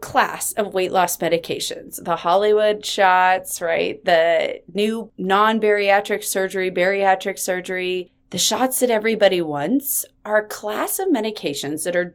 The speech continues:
grouped into a class called G L P one, glucagon-like peptide one, okay? The newest medication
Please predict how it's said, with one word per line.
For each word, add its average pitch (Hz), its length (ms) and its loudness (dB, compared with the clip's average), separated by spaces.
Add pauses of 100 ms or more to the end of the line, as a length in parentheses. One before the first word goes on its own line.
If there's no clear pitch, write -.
grouped 262 360 -2
into 233 200 0
a 214 40 -2
class 170 320 0
called 160 340 -4 (220)
G 214 400 -6
L 165 300 2
P 165 320 -6
one, 147 540 -6 (260)
glucagon-like 214 1500 0 (200)
peptide 160 840 0
one, 156 400 -4 (340)
okay? 165 380 0 (320)
The 214 100 6
newest 339 500 2
medication - 840 -4